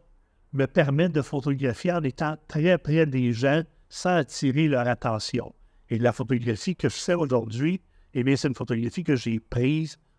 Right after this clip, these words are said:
en photographiant comme ça avec la caméra sur le ventre. Donc, utilisez l'autofocus de votre caméra. C'est un outil incroyable.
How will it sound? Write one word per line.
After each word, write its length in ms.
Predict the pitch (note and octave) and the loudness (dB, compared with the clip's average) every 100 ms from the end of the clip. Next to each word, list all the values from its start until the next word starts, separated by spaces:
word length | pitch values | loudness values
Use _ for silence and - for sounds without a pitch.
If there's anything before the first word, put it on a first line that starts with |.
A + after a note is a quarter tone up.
| - | -2
en 120 | D#3 | -2
photographiant 840 | D#3 C#3 C3 A#2 A#2+ - D3 C#3 C3+ - | 0 0 0 -2 -4 -2 0 0 -4 -6
comme 220 | C#3 A#2+ | -4 -4
ça 320 | - D3+ D#3+ - _ _ | -4 -2 -2 -8 _ _
avec 260 | A#2+ C#3 - | -2 -2 -2
la 100 | A#2+ | -4
caméra 500 | C#3+ A#2+ A2+ B2+ D3 | -2 -2 -2 0 -2
sur 260 | - C#3+ | -2 -2
le 100 | B2 | -2
ventre. 300 | A2 - - _ _ - _ - - | -4 -10 -16 _ _ -20 _ -20 0
Donc, 340 | D3 D#3 D3+ - _ _ _ _ _ | 4 4 2 -6 _ _ _ _ _
utilisez 720 | D#3 - - D#3 C#3 A#2 D#3+ | -4 -2 -2 0 0 2 2
l'autofocus 960 | D#3 C3+ D#3+ - C#3 - D3+ C#3+ - C#3 | 2 0 -2 0 -2 0 0 0 0 -4
de 140 | B2 | 0
votre 300 | C3+ B2+ - | 2 0 -2
caméra. 540 | D#3 B2+ A#2+ G#2+ A#2+ D3 _ _ _ | -2 0 -2 -2 -4 -6 _ _ _
C'est 400 | - - C#3+ C3+ | -14 -2 0 2
un 180 | B2+ A#2+ | 0 2
outil 460 | A#2+ - - D#3+ - | -2 -4 -6 -6 -2
incroyable. 840 | C3 C3 - B2+ A#2 A#2+ C3+ C#3 | -2 -2 -2 0 2 0 0 -2